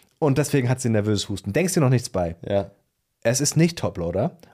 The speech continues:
Speaker 1: und er entscheidet sich statt für Toploader für Craig David.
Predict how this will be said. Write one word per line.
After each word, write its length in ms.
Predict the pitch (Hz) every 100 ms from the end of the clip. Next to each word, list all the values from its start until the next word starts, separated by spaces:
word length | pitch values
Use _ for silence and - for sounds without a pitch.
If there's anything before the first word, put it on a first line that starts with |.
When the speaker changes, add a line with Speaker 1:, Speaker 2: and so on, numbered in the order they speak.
| -
Speaker 1:
und 160 | 123
er 160 | 127 139
entscheidet 380 | 131 - 131 123
sich 140 | 120
statt 180 | 127 110
für 160 | 110
Toploader 420 | - 185 110 98 110
für 400 | - 117 170 -
Craig 340 | - - 175 -
David. 480 | 208 190 98 -